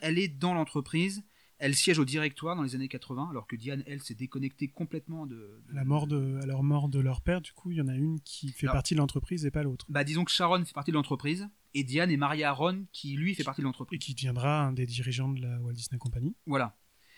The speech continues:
Speaker 1: Et puis, bon, voilà. Diane va, euh, c'est la gardienne du temple. Pendant, euh, des années et des années, elle meurt en novembre deux mille treize. Elle a fondé le Walt Disney Family Museum avec Ron Miller. Elle a participé avec sa mère à la construction du Walt Disney Concert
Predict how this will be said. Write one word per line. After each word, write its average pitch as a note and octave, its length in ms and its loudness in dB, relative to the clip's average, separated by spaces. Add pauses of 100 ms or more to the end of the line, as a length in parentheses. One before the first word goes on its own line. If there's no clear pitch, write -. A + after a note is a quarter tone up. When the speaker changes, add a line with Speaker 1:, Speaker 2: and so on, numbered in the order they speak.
(180)
Speaker 1:
Et C#3 120 2
puis, - 100 -2
bon, D3+ 140 2
voilà. C#3 320 2 (400)
Diane E3 400 4
va, C3+ 360 0
euh, A2+ 400 -8 (640)
c'est - 160 2
la D#3 120 6
gardienne D3 260 4
du C3+ 140 0
temple. C#3+ 280 -2 (360)
Pendant, B2+ 500 -4
euh, G#2+ 320 -12
des C#3 180 0
années C#3+ 140 2
et C#3 60 0
des B2+ 180 -2
années, C#3+ 140 2
elle C3+ 160 2
meurt C#3 180 -2
en A#2+ 220 -4
novembre B2+ 400 -2
deux B2 80 -4
mille A#2+ 200 -6 (140)
treize. F3 380 -4
Elle C3+ 100 -4
a C3 80 2
fondé C#3 300 0
le C3+ 80 0
Walt C3 100 0
Disney B2+ 320 -4
Family B2+ 240 -2
Museum C3 340 -2
avec A#2+ 220 -6
Ron C#3 160 -4
Miller. D3 480 -2
Elle A#2+ 100 -4
a A#2+ 300 -8
participé C#3+ 460 -4
avec C3+ 160 -4
sa C#3 160 -6
mère C#3+ 240 -2
à - 20 -2
la A#2+ 80 -2
construction C3+ 460 -8
du C3 60 -2
Walt B2 120 -4
Disney B2 240 -6
Concert C3 320 -6